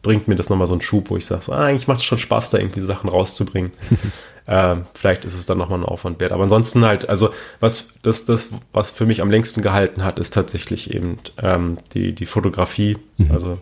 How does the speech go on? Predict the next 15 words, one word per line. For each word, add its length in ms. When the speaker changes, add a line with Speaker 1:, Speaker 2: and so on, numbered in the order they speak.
Speaker 1:
das, 480
wo's, 420
was 200
ich 80
auch 100
eben 260
zum 180
Teil, 360
ähm, 340
sag 120
ich 60
mal, 340
in, 240
in, 280
in, 220